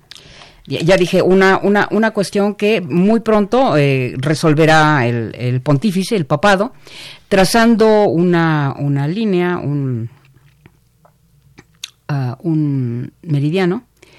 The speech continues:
eh, eh, y diciendo que un meridiano que está a trescientos,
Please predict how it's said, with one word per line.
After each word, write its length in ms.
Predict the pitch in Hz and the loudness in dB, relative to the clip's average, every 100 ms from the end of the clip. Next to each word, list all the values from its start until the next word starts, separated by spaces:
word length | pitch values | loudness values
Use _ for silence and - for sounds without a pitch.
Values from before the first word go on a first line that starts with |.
| _ - _ _ - | _ -20 _ _ -2
eh, 720 | 156 151 151 147 135 - - _ _ | 2 2 2 2 -2 -6 -16 _ _
eh, 720 | 196 175 165 156 147 147 143 147 | -2 4 6 6 4 4 2 0
y 100 | 185 | 0
diciendo 500 | 220 - 226 233 233 | 0 0 2 2 2
que 480 | 220 220 226 90 - _ _ _ - - | 2 2 2 0 -10 _ _ _ -20 -6
un 140 | - 311 | 4 4
meridiano 420 | 330 254 254 277 | 6 4 2 2
que 80 | 254 | -2
está 280 | 240 240 - | 0 0 0
a 60 | |
trescientos, 460 | 208 190 220 226 | -2 -2 -2 -4